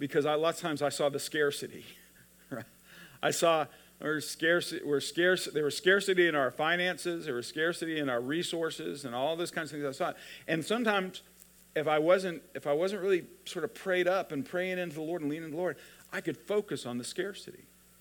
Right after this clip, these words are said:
And what I need to see here, that in this mission, there's an amazing abundance that God gives us. Second point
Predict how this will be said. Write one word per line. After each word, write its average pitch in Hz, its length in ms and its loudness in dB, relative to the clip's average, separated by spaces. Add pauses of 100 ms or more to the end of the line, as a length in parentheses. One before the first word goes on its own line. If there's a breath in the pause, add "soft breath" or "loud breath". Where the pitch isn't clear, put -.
(400 loud breath)
And 147 160 4
what 180 180 8
I 165 140 6
need 196 220 0
to 220 80 -2
see 190 260 -2
here, 196 300 6
that 151 160 6
in 220 280 2
this 196 220 2
mission, 135 640 -2 (320 loud breath)
there's 147 280 6
an 139 80 2
amazing 143 680 0
abundance 135 640 -8 (320 soft breath)
that 123 120 -6
God 113 280 -4
gives 104 180 -8
us. 107 120 -8
Second 208 380 4
point 180 260 4